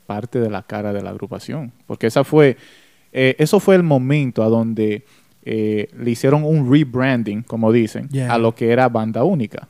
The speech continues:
Speaker 2: Ujú.
Speaker 1: Eh, ahora las caras eran tú, Manolo, eh, Julio Swing,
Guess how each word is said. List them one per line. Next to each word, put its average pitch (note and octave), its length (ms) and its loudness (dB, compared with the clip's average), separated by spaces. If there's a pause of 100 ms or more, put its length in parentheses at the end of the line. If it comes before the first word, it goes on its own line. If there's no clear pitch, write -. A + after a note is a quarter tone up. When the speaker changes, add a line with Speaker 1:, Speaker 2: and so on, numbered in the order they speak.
Speaker 2:
Ujú. C#3+ 420 -8 (260)
Speaker 1:
Eh, G#2+ 220 2
ahora A#2+ 320 6
las D3 160 4
caras B2+ 540 0 (340)
eran A2+ 640 -2 (960)
tú, B2+ 260 2 (540)
Manolo, A#2+ 640 0 (640)
eh, A2+ 140 0
Julio C3 260 2
Swing, E3 300 -4